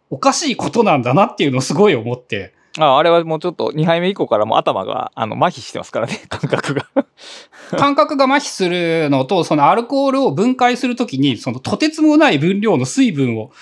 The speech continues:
Speaker 1: 体は使ってるっていうことの証明だなっていうのを思い知らされて、あの、三杯、四杯、一リットル、二リットルのお水を、アルコールを混ぜれば飲めてしまう。
Speaker 2: <laughs> そうですね。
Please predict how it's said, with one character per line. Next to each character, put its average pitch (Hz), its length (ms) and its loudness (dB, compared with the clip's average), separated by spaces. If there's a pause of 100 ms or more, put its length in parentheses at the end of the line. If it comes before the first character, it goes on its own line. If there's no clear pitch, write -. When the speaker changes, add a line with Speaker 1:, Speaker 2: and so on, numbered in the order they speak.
(140)
Speaker 1:
体 214 360 2
は 202 120 0
使 - 280 -2
っ 254 100 -4
て 262 140 -2
る 262 80 2
っ 254 40 0
て 190 200 -6
い 139 80 2
う 135 40 -4
こ 151 140 2
と 127 120 -4
の 107 220 -8 (200)
証 262 300 2
明 254 220 2
だ 240 140 2
な 240 120 4
っ 240 140 -6
て 170 80 -2
い 131 100 4
う 120 60 -2
の 107 140 -2
を 117 160 0
思 185 220 2
い 185 240 -4
知 - 220 -4
ら 185 120 2
さ 160 120 2
れ 113 100 -4
て、 107 160 -6
あ 113 60 -2
の、 139 80 -2
三 285 240 2
杯、 156 180 4
四 190 180 2
杯、 117 260 2 (260)
一 143 200 -4
リ 254 120 -2
ッ 254 40 -18
ト 202 100 4
ル、 143 100 2
二 135 140 2
リ 196 140 -2
ッ - 40 -18
ト 180 100 2
ル 131 100 0
の 117 240 -4 (200)
お 151 80 2
水 180 300 4
を、 180 300 0 (280)
ア 147 120 0
ル 226 120 2
コ 240 180 2
ー - 20 2
ル 226 80 4
を 220 40 4
混 226 200 4
ぜ 214 100 4
れ 196 60 0
ば 143 100 2
飲 170 140 6
め 254 120 8
て 233 100 -4
し 165 140 -2
ま 127 180 2
う。 131 140 -10 (200)
Speaker 2:
<laughs> - 200 -20
そ - 520 -4
う - 60 -4
で - 60 -20
す - 80 -20
ね。 185 200 -6